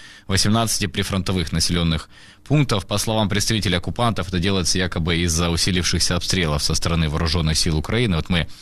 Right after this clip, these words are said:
сейчас, э, покажем, где находятся эти населенные пункты. Ну и другой представитель оккупантов Козенко пояснил, что эвакуация будет добровольной, а всего выселят около семидесяти тысяч человек. Ну и сегодня в сети появилось видео,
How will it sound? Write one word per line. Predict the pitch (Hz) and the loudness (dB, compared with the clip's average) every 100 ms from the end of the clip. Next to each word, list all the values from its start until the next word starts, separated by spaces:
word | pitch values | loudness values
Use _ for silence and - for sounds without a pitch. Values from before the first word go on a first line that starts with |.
| - - - - - | -12 -12 -16 -18 -4
сейчас, | - 87 76 - | 0 2 2 2
э, | 76 | 0
покажем, | - - 101 76 73 71 | -2 0 2 2 0 -2
где | 73 85 78 | 0 0 0
находятся | 82 104 80 78 | 0 -2 0 -2
эти | 71 | 0
населенные | 78 - 80 82 | 0 2 2 0
пункты. | - 139 135 - | 0 2 2 2
Ну | 87 107 | 2 2
и | |
другой | 98 110 117 | 2 2 2
представитель | 95 - 85 82 | 2 0 0 0
оккупантов | 82 - 101 90 85 | -2 0 0 0 0
Козенко | - 92 117 107 82 | 0 2 2 2 -2
пояснил, | 78 85 - 107 | 0 0 0 0
что | - 87 | 0 0
эвакуация | 82 95 98 - 85 | 0 2 2 2 2
будет | 82 82 - - | 0 0 0 -2
добровольной, | 82 95 101 98 90 73 69 69 69 | 0 2 2 2 0 0 -2 -2 -2
а | 80 76 | -2 0
всего | - 90 110 | 0 0 2
выселят | 82 92 87 78 87 | 2 0 0 -2 -2
около | 82 78 | -2 0
семидесяти | - 92 92 - | 2 2 2 0
тысяч | 85 78 | 0 -2
человек. | - 80 73 69 98 | -2 0 0 -2 0
Ну | |
и | 107 | 2
сегодня | 110 120 123 | 2 2 2
в | 104 | 0
сети | 87 110 | 0 -2
появилось | - 85 92 95 - - - - - | 0 2 2 2 0 -4 -12 -18 -4
видео, | 101 107 82 82 78 | 2 2 2 2 2